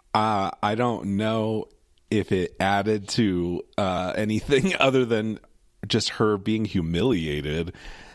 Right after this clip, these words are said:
The, maybe it, maybe it lessened the likelihood that she would stand up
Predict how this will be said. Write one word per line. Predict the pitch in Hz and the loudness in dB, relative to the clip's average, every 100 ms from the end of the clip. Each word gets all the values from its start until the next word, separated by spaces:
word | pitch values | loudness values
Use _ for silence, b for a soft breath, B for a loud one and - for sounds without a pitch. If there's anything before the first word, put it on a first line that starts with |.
| B _ - | B _ -6
The, | 113 120 107 - _ _ - | 2 2 2 -6 _ _ -6
maybe | 110 110 117 160 185 165 | 0 2 2 2 2 2
it, | 139 - | 2 0
maybe | - 107 113 127 147 139 | -4 0 2 2 2 2
it | - | 0
lessened | 104 101 101 - 110 107 | 0 0 0 0 0 -2
the | 110 90 | -2 -2
likelihood | 87 87 90 107 110 113 110 113 | 0 0 -2 0 0 2 0 -2
that | 85 95 85 - | -4 -2 -2 -2
she | - 107 | 0 0
would | 98 87 | 0 -2
stand | - - 92 95 98 | -4 -2 -2 0 0
up | 98 92 | -2 -4